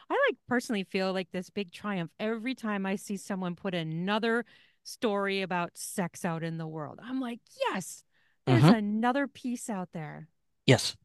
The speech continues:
Speaker 1: Mm-hmm.
Speaker 2: And, and I would encourage people who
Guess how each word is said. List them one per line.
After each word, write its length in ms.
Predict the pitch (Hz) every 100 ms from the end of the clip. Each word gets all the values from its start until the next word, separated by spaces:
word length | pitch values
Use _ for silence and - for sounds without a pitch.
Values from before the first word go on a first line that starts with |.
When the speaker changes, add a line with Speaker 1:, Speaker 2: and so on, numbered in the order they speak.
| _ _ - - - -
Speaker 1:
Mm-hmm. 300 | 202 202 208
Speaker 2:
And, 360 | 127 117 117 160 _ -
and 180 | 131 127
I 140 | 143
would 160 | 202 180
encourage 520 | 151 - 160 180 -
people 320 | 143 135 117
who 440 | 101 131 120 113